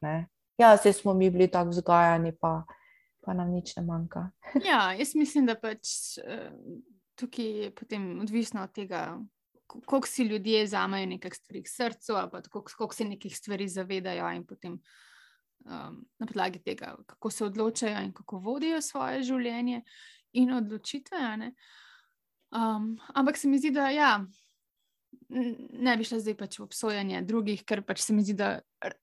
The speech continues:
Speaker 2: na koncu res vsak dela to, kakor zmore, no.
Speaker 1: Mm.
Speaker 2: Ehm, to je pač nek moj ta osnovna predpostavka,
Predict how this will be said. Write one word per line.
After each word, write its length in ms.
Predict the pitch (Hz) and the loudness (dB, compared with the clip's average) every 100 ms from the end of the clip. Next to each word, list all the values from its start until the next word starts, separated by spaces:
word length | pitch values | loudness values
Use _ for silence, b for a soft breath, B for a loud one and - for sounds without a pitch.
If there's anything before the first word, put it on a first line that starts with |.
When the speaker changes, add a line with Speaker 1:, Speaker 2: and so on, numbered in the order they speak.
| _ | _
Speaker 2:
na 100 | 277 | -4
koncu 400 | 269 349 381 - | 6 6 6 2
res 260 | 311 302 - | 0 0 -2
vsak 280 | - 226 220 | 0 0 2
dela 260 | 226 220 | 2 2
to, 180 | 208 226 | 0 -4
kakor 400 | - 254 - 196 | -4 -6 -4 -6
zmore, 460 | 180 202 180 156 160 | -4 -6 -6 -8 -10
no. 220 | 165 208 214 | -10 -12 -4
Speaker 1:
Mm. 300 | 214 214 214 B B B _ | 0 0 -2 B B B _
Speaker 2:
Ehm, 340 | 190 180 185 185 - | -4 -4 -6 -14 -14
to 80 | 196 | -14
je 60 | 185 | -12
pač 180 | 190 - | -12 -12
nek 180 | 190 | -12
moj 140 | 208 190 | -12 -12
ta 120 | 175 180 - _ _ | -12 -14 -16 _ _
osnovna 440 | - 196 185 175 | -12 -8 -8 -10
predpostavka, 960 | - 190 _ - 208 - 185 180 - - | -12 -16 _ -16 -16 -8 -8 -8 -12 -14